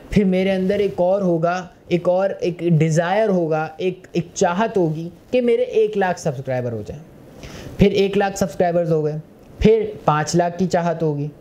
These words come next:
पाँच लाख भी हो जाएंगे, क्योंकि मैं उसी subscriber की race में लगा रहा हूँ कि subscriber बढ़ जाएं, subscriber बढ़ जाएं, मैं सौ मिलियन पे भी पहुँच जाऊँ। फिर क्या Counting ख़त्म हो जाती है?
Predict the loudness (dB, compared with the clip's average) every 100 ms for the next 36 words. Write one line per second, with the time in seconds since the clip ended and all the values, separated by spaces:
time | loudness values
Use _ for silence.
0 | -2 -2 2 0 2 2 2 2 0 -2
1 | -2 -4 -4 -14 -2 2 2 2 0 -2
2 | -10 -4 0 2 2 2 2 0 0 0
3 | 0 0 0 0 2 0 0 0 2 2
4 | -2 -4 -12 -20 -20 -20 -2 -2 2 0
5 | 2 0 0 0 0 0 -2 -4 -2 -4
6 | -4 -2 0 0 2 0 0 -6 -8 -14
7 | -20 -20 0 2 2 2 0 2 2 2
8 | 2 0 0 0 -2 -2 -2 -2 -6 -8
9 | -16 -18 -18 -20 -20 -20 -20 -20 -20 -18
10 | -18 -18 -18 -20 -20 -16 -2 2 2 2
11 | -2 -2 -8 -16 -20 -18 -6 2 2 2
12 | 0 2 2 2 0 0 -2 -4 -8